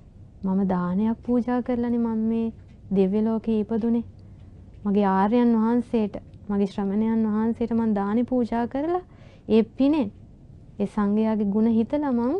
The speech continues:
දෙව්ලොව ඉපදුනා" කියලා තාමත් දිව්‍ය පුත්‍රයා මුගලන් මහරහතන් වහන්සේ ගැන හිත හිතා ඉන්නවා. එතකොට මේ දිව්‍ය පුත්‍රයාව පිළිගන්න එනවා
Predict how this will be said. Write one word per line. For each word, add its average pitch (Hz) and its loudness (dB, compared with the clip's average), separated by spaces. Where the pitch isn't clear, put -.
දෙව්ලොව 240 4
ඉපදුනා" 254 2
කියලා 294 0
තාමත් 254 0
දිව්‍ය 247 4
පුත්‍රයා 294 0
මුගලන් 254 4
මහරහතන් 262 2
වහන්සේ 247 0
ගැන 240 0
හිත 226 0
හිතා 220 -2
ඉන්නවා. 226 -2
එතකොට 330 4
මේ 311 6
දිව්‍ය 240 6
පුත්‍රයාව 247 2
පිළිගන්න 269 4
එනවා 240 2